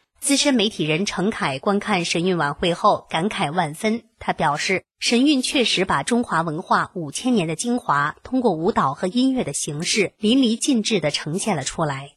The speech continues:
他说，“我很久没有看这样的演出了，感觉非常好，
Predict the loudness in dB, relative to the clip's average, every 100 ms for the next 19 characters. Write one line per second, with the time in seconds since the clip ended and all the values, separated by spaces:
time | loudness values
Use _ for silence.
0 | _ _ _ -4 0 2 2 0 _ -2
1 | 2 4 4 4 2 0 0 -2 0 0
2 | -2 -2 -4 -4 -2 2 2 0 _ -2
3 | 0 2 2 2 0 0 -4 0 -2 -2